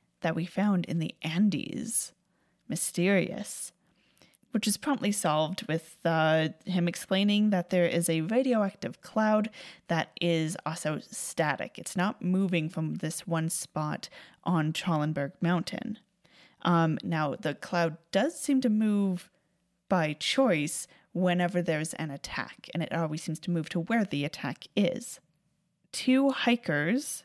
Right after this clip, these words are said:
two climbers accompanied Brooks up on the cable car, and they are headed up the mountain. Um, their names aren't important, but one of them is named Brett, and the other one is a geologist, and they're basically hoping to find out, like, what's causing these deaths.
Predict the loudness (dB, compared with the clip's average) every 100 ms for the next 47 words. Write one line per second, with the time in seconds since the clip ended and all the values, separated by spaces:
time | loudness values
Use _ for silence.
0 | _ -2 -2 -2 -8 0 2 4 2 0
1 | -2 -4 -2 -2 2 2 2 0 -4 -4
2 | -2 -6 -2 -2 0 -2 -2 -4 -6 -6
3 | -4 -4 -2 0 0 0 -2 0 0 2
4 | -4 -4 -2 -2 -2 -4 -4 -4 -10 -20
5 | -20 0 2 2 2 2 4 4 2 2
6 | 2 4 4 0 0 -2 0 0 -2 -4
7 | 2 4 4 4 2 2 -2 -6 -8 _
8 | 4 4 2 -6 -16 -20 -20 -20 _ 0
9 | 4 6 6 4 0 -4 _ 2 4 4
10 | 2 2 0 0 2 2 2 0 -2 -6
11 | -6 -4 0 0 -2 0 -2 -2 -6 0
12 | 2 4 2 0 -2 0 0 0 -4 -4
13 | -6 -6 -8 -6 -4 -4 -4 -6 -8 -2
14 | 0 0 -6 -16 -16